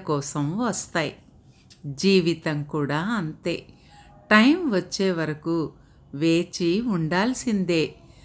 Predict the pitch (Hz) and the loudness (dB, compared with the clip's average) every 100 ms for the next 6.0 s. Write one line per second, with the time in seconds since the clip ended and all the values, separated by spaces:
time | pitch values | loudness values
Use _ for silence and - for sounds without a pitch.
0 | - - 151 143 185 185 190 180 170 160 | -20 -18 -8 2 4 6 2 0 -4 -6
1 | - 170 196 254 220 - 180 151 147 165 | 2 4 4 2 0 -2 -2 0 2 2
2 | 156 123 - - - - - 160 175 180 | 2 -2 -12 -20 -20 -20 -2 2 4 4
3 | 202 196 165 151 147 - 156 151 147 143 | 0 0 -2 0 -2 -4 -4 0 0 -2
4 | - - - - - - - 156 151 156 | -6 -20 -20 -20 -20 -20 -14 -4 0 0
5 | 160 151 151 - 156 139 170 170 170 | -2 -4 -6 -4 -6 0 0 2 2